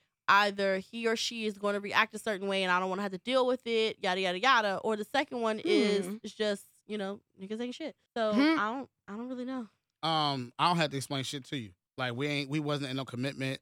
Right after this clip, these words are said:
Speaker 3: Like, we
Speaker 1: Oh,
Speaker 3: don't have to
Speaker 1: lies.
Speaker 2: But y'all, y'all vibing, y'all go together real
Speaker 1: Lies.
Speaker 2: bad. <laughs>
Speaker 1: Lies.
Speaker 3: All right,
Speaker 1: Why
Speaker 3: so,
Speaker 1: don't, why do
Speaker 3: all
Speaker 1: guys
Speaker 3: right,
Speaker 1: always
Speaker 3: so,
Speaker 1: say they don't owe anything?
Speaker 3: All right, all
Speaker 1: You
Speaker 3: right,
Speaker 1: do.
Speaker 2: But I mean, that's, that's
Speaker 3: all right, so for,
Speaker 1: It's not. Hold on. Can I say this real quick? You do owe me something because
Speaker 3: What I
Speaker 1: if
Speaker 3: owe
Speaker 1: you,
Speaker 3: you?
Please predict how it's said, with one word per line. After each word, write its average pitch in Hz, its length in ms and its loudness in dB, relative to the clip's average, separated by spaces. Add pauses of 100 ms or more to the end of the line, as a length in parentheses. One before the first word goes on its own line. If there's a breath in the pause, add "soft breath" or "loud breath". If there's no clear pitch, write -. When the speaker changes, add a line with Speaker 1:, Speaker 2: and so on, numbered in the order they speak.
Speaker 3:
Like, 120 140 2
we 320 60 12
Speaker 1:
Oh, 339 200 10
Speaker 3:
don't 262 80 4
have 220 80 6 (180)
to 202 60 8
Speaker 1:
lies. 185 280 4 (300)
Speaker 2:
But 254 140 6
y'all, 302 260 10
y'all 285 280 10
vibing, 381 320 10
y'all 330 180 10
go 349 140 10 (100)
together 466 320 10 (260)
real 392 160 12
Speaker 1:
Lies. 466 120 10
Speaker 2:
bad. 285 600 8
<laughs> 190 200 2
Speaker 1:
Lies. 262 1400 8 (100)
Speaker 3:
All 165 80 8
right, 165 220 6
Speaker 1:
Why 330 240 12
Speaker 3:
so, 622 40 6
Speaker 1:
don't, 523 280 6
why 403 120 10 (100)
do 605 60 10
Speaker 3:
all 415 60 10
Speaker 1:
guys 415 240 10
Speaker 3:
right, 349 120 10
Speaker 1:
always 392 160 8
Speaker 3:
so, 427 60 6
Speaker 1:
say 427 100 6
they 392 100 4
don't 440 240 6
owe 494 220 8 (120)
anything? 349 420 2
Speaker 3:
All - 0 - (160)
right, 170 140 4
all 320 80 6
Speaker 1:
You - 60 10
Speaker 3:
right, 330 140 4
Speaker 1:
do. 294 80 4
Speaker 2:
But 320 80 12
I 349 100 10
mean, - 140 8
that's, 285 280 8
that's 285 220 6
Speaker 3:
all 202 80 8
right, 208 160 4
so 185 360 0
for, 185 200 0
Speaker 1:
It's 392 180 6
not. 359 260 6
Hold 392 180 4
on. 330 120 4
Can 311 120 2
I 311 80 6
say 320 140 2
this 320 120 -2
real 320 100 -2
quick? 311 240 0 (120)
You 339 120 6
do 453 200 8
owe 339 100 8
me 285 120 0
something 202 400 -2
because 302 300 6
Speaker 3:
What 190 100 -6
I 180 40 0
Speaker 1:
if 320 120 4
Speaker 3:
owe - 40 2
Speaker 1:
you, 349 160 6
Speaker 3:
you? 381 80 0